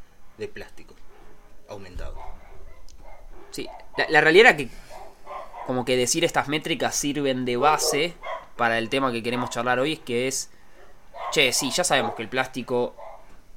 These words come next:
Speaker 2: está mal, que no hay que usarlo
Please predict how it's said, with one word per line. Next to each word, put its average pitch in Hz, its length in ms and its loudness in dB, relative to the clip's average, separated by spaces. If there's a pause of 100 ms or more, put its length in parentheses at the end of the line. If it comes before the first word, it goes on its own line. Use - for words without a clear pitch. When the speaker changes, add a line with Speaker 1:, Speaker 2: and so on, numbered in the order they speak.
(140)
Speaker 2:
está - 240 -4
mal, 147 420 2 (680)
que 123 120 -4
no 139 80 2
hay 143 100 2
que 135 60 -4
usarlo 147 640 2